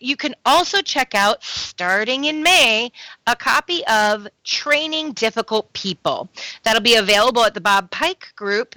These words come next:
and it is written by myself, Becky Pike Pluth, with twenty-three different types of difficult people that show up in our classrooms and over two hundred and seventy unique ideas as to how to work with them and through them.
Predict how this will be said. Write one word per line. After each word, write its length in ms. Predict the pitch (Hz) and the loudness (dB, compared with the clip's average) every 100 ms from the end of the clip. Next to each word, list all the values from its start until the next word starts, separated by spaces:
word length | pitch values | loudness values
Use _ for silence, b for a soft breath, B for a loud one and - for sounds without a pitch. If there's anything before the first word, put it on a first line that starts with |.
| - | -6
and 200 | 240 240 | -4 0
it 180 | 247 254 | 2 2
is 160 | 269 | 4
written 200 | 320 587 | 2 2
by 140 | 311 247 | 2 2
myself, 440 | 220 - 220 247 | 2 2 0 0
Becky 220 | 233 226 233 | -6 -6 -4
Pike 260 | 220 - | -4 -6
Pluth, 320 | - 320 - _ B B B B | -4 -4 -4 _ B B B B
with 300 | 226 240 - | 0 0 0
twenty-three 1120 | - - 285 311 311 320 - 254 254 247 220 175 _ | -10 -8 0 2 2 -2 -8 -4 -2 -2 -4 -14 _
different 580 | - 233 294 - 330 320 | -4 2 2 2 -2 -2
types 480 | - 247 214 202 - - | -4 -2 -2 -4 -10 -6
of 260 | 208 185 | -6 -8
difficult 540 | - 220 277 - 311 - | -8 -6 -6 -8 -10 -8
people 320 | 247 - 214 | -12 -6 -2
that 200 | 196 - | -2 0
show 360 | - - 208 | -2 0 2
up 160 | 226 269 | 0 0
in 60 | 254 | -2
our 100 | 247 | 0
classrooms 640 | - 175 - 165 170 - B B B B | 0 0 -2 -10 -10 -14 B B B B
and 160 | 214 214 | 2 2
over 180 | 196 | 0
two 280 | 190 - 277 | -4 -4 -2
hundred 280 | 262 285 247 | -2 0 -2
and 160 | 220 196 | -2 -2
seventy 680 | - 339 311 240 202 190 - B B | 2 4 2 0 -2 -2 -6 B B
unique 400 | 240 240 240 262 | -2 0 0 2
ideas 640 | 208 208 208 180 175 180 - | 2 2 2 2 2 -2 -6
as 200 | 196 - | -6 -6
to 80 | - | -8
how 560 | - 220 220 220 220 b b b b - | -6 0 2 2 0 b b b b -10
to 140 | 240 | -10
work 400 | 190 196 202 - | -4 0 0 -2
with 180 | 202 202 | -6 0
them 180 | 202 190 | 0 0
and 140 | 180 | -4
through 240 | - 165 165 | -6 -6 -6
them. 160 | 151 | -8